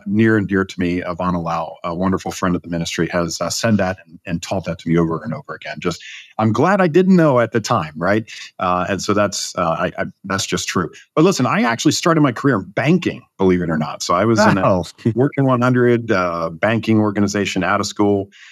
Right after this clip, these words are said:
Speaker 1: Uh, my, my major was in finance. Um, never thought I would end up in, in a space like this, but I, I did kinda grow up with this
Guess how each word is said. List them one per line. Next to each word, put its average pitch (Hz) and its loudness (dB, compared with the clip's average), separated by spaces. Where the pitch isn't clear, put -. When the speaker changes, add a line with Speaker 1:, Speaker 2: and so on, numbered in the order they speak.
Speaker 1:
Uh, 85 0
my, 85 -2
my 78 -8
major 117 2
was 113 2
in 110 0
finance. 104 0
Um, 78 -6
never 143 4
thought 139 2
I 131 2
would 123 0
end 127 2
up 117 0
in, 104 2
in 101 -2
a 95 -2
space 110 -2
like 95 0
this, 101 0
but 101 0
I, 113 0
I 120 -2
did 294 2
kinda 151 2
grow 107 2
up 107 -2
with 95 -2
this - -6